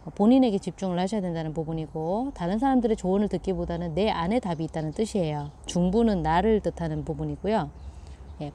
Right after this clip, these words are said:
풍택중부라고 합니다. 이 괴의 이름은.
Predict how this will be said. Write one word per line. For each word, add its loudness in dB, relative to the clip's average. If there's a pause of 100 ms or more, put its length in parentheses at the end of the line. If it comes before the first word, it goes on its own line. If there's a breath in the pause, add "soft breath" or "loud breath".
풍택중부라고 2
합니다. -6
이 -4
괴의 0
이름은. -6